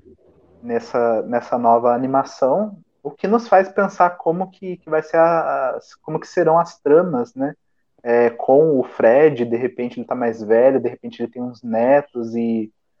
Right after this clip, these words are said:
e fica assim nessa pegada de neto, de família. E outra coisa interessante também é que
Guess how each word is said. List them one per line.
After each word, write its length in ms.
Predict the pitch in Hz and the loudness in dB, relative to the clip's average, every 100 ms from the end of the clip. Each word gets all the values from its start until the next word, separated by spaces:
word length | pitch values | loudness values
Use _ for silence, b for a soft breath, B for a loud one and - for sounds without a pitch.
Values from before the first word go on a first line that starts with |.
| _ _ _ _ - | _ _ _ _ -18
e 60 | |
fica 340 | - - 127 123 | -8 -4 -2 -2
assim 180 | - 131 | -2 -2
nessa 240 | 120 - | -2 -2
pegada 680 | - 123 117 117 123 123 117 110 110 113 107 117 113 | -2 2 6 6 6 4 2 -2 -10 -12 -12 -10 -10
de 180 | 113 117 | -10 -6
neto, 520 | 113 117 135 139 135 | -4 2 4 4 2
de 100 | 117 | -6
família. 640 | 117 123 117 127 151 170 190 _ _ _ _ _ - | -4 -2 -2 -2 -2 -4 -8 _ _ _ _ _ -2
E 440 | 139 151 160 165 | 4 6 8 8
outra 240 | 147 - 160 | 6 4 4
coisa 220 | 160 165 | 4 2
interessante 540 | 170 170 - 180 175 | 2 0 2 -2 -4
também 320 | - 180 175 | -8 -4 -2
é 40 | 185 | -4
que 840 | 190 - 202 202 196 185 131 113 | -6 -8 -4 -4 -2 0 2 0